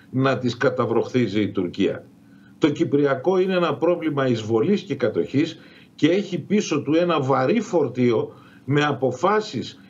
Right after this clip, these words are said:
και ψηφίσματα, αφενός μεν του Συμβουλίου Ασφαλείας των Ηνωμένων Εθνών, αφετέρου δε της Γενικής Συνελεύσεως. Ο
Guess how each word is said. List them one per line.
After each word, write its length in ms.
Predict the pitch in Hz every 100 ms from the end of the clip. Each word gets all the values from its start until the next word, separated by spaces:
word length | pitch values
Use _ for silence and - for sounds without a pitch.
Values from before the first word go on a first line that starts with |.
| -
και 160 | - 151
ψηφίσματα, 880 | - 139 - 151 135 147 139 165 - - - -
αφενός 560 | 139 147 160 208 214
μεν 160 | 180 202
του 100 | 175
Συμβουλίου 540 | 147 170 147 160 160
Ασφαλείας 560 | 147 - 127 123 127 110
των 160 | 127 123
Ηνωμένων 420 | 120 117 107 101
Εθνών, 340 | - 175 196 - - -
αφετέρου 540 | - 151 156 147 190 196
δε 140 | 185
της 160 | 180 160
Γενικής 460 | 170 151 131 185
Συνελεύσεως. 760 | - 170 165 165 - - - - - - - - - - - - - - - -
Ο 100 | 156